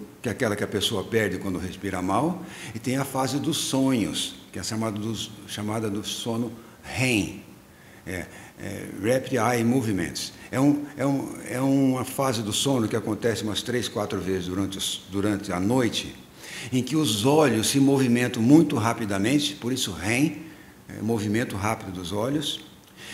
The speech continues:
que existe uma atividade intensa do cérebro,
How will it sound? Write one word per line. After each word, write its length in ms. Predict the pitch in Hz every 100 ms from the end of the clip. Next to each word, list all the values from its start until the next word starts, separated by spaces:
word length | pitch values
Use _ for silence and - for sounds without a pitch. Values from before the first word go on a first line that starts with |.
| - - -
que 180 | 170
existe 640 | 180 135 160 170 - 95 85
uma 160 | 117 160
atividade 680 | 156 156 147 120 131 113 117 - -
intensa 920 | - 254 226 - - 170 196 170 - 95
do 120 | 95
cérebro, 580 | - 113 120 139 139